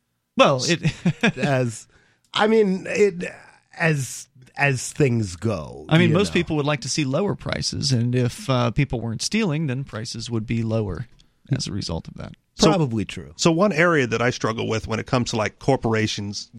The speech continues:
Speaker 3: getting tax breaks
Speaker 1: Mm-hmm.
Speaker 3: is I, I have trouble blaming them for that activity, right?
Speaker 1: Sure.
Speaker 3: Don't, don't we
Speaker 2: Yeah.
Speaker 3: all want to avoid paying taxes as much as
Speaker 1: Absolutely.
Speaker 3: possible?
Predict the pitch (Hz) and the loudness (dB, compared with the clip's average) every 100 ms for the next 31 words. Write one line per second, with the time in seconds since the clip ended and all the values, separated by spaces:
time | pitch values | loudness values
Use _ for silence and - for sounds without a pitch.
0 | - 117 110 101 - 104 - - 90 - | 0 0 2 0 0 0 -2 -6 -10 -4
1 | 139 127 117 110 107 - - 127 127 _ | 2 4 4 0 -4 -6 0 2 0 _
2 | 127 131 151 120 - 185 160 160 135 113 | 0 2 2 0 0 0 2 2 0 -2
3 | _ _ - 101 117 131 131 113 104 98 | _ _ -12 -4 0 2 2 0 -2 -4
4 | 92 98 _ _ _ - 120 107 107 98 | -6 -12 _ _ _ 0 2 4 2 0
5 | 92 110 98 - _ _ _ _ _ _ | -2 -4 -4 -10 _ _ _ _ _ _
6 | - 113 131 156 175 - 120 165 156 143 | 0 0 4 2 2 -2 0 2 4 2
7 | 123 131 139 156 - 117 120 120 127 110 | 2 2 2 0 -4 -2 -2 0 0 0
8 | 110 110 113 120 - _ _ - 123 110 | 0 0 0 -4 -8 _ _ -2 0 0
9 | 110 107 131 127 - 139 185 - 117 117 | -2 -2 -4 -6 -2 2 2 4 2 2
10 | 123 113 110 - 127 | 0 -2 -2 -4 -8